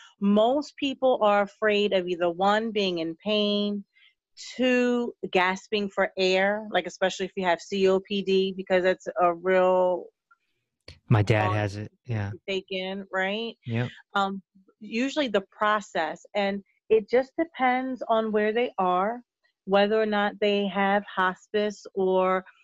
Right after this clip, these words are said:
Speaker 1: what kind of medicines that they're on, just reassuring them of comfort meds. Uh, if the person isn't yet on comfort meds, then I kind of encourage the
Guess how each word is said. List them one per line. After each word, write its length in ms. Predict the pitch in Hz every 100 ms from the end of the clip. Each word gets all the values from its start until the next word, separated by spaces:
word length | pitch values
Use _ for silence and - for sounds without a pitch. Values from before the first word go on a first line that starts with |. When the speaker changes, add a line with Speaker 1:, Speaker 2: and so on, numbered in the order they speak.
| _
Speaker 1:
what 160 | 202 196
kind 240 | 202 202
of 60 | 196
medicines 480 | 190 190 190 202
that 100 | 196 190
they're 200 | 196 196
on, 280 | 196 185 185
just 180 | 190 -
reassuring 580 | 190 185 - 190 196 190
them 200 | 190 185
of 80 | 185 -
comfort 440 | - 196 196 196 196
meds. 340 | 180 180 185 - _ _ _ -
Uh, 140 | 185 180
if 100 | 190 -
the 80 | 196
person 560 | - 202 196 208 196 98
isn't 400 | 196 190 202 -
yet 240 | 190 185
on 180 | - 190
comfort 400 | 196 190 185 190 196
meds, 220 | 190 190
then 160 | 190 -
I 520 | 185 185 185 185 190 185
kind 200 | 190 185
of 80 |
encourage 640 | 180 175 - 185 180 185
the 80 | -